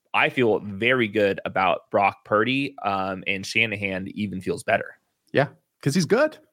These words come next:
Speaker 2: Like, Brock Purdy's a good football player, and he expands this offense versus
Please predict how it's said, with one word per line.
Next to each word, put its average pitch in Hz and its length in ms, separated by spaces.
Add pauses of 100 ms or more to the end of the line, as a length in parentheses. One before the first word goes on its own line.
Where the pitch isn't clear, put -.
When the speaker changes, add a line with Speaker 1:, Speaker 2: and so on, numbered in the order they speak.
(280)
Speaker 2:
Like, 147 300 (560)
Brock 202 200
Purdy's 262 260
a 226 40
good 117 220
football 104 300
player, 82 320 (180)
and 101 400
he 131 200
expands 123 680
this 123 160
offense 101 440
versus 98 380